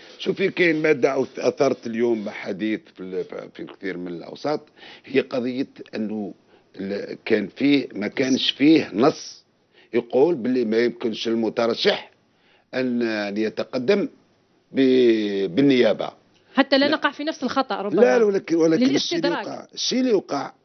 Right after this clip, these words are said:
Speaker 1: الشيء اللي وقع المرة هذه هو خرق للمادة ثلاثة وعشرين
Speaker 2: طيب.
Speaker 1: من النظام المنظم لعمل المجلس الدستوري تاع ألفين واثناش، مادة صريحة
Speaker 2: طيب.
Speaker 1: بأنه ي-، يتم إيداع ملف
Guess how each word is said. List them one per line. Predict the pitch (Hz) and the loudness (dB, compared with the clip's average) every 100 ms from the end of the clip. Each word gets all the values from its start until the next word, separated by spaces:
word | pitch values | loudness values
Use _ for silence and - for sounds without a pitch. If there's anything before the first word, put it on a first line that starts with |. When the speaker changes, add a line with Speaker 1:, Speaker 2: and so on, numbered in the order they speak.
| _ _ | _ _
Speaker 1:
الشيء | - | -12
اللي | 113 | -10
وقع | 113 113 | -8 -8
المرة | 117 107 101 | -6 -6 -4
هذه | 98 110 175 - - - | -6 -4 -6 -6 -16 -18
هو | - 170 | -2 0
خرق | - - 190 - _ _ _ _ _ _ _ _ _ - | 2 2 0 -4 _ _ _ _ _ _ _ _ _ -8
للمادة | 123 139 123 196 | -6 -6 -2 -2
ثلاثة | 190 180 185 | 0 -2 0
وعشرين | - - - 80 69 _ _ 233 | -2 -4 -8 -10 -12 _ _ 0
Speaker 2:
طيب. | 208 180 _ _ | 0 -2 _ _
Speaker 1:
من | - | -2
النظام | 127 127 120 127 165 175 | 0 2 0 0 0 0
المنظم | 139 117 110 104 98 | 0 0 0 -2 -4
لعمل | 107 104 104 | -8 -6 -6
المجلس | 98 101 90 87 | -4 -6 -8 -10
الدستوري | - - - 165 185 | -12 -10 -2 0 0
تاع | - - | -2 -4
ألفين | - 175 | 2 4
واثناش، | 151 - 113 117 95 - - - - _ | 4 0 0 2 0 -4 -14 -20 -20 _
مادة | 107 104 117 | 0 2 2
صريحة | - 196 226 - - _ - - | 4 4 4 0 -14 _ -20 -6
Speaker 2:
طيب. | 226 196 | -4 2
Speaker 1:
بأنه | 147 139 135 | 2 2 -2
ي-، | 120 120 - 120 117 113 | 0 0 2 0 2 -2
يتم | 110 - 127 117 139 | -4 0 0 0 0
إيداع | 131 151 156 123 95 - _ _ _ _ _ _ _ 95 | 4 4 2 -4 -8 -16 _ _ _ _ _ _ _ -10
ملف | 101 104 101 95 90 107 | -6 -4 -6 -8 -6 -4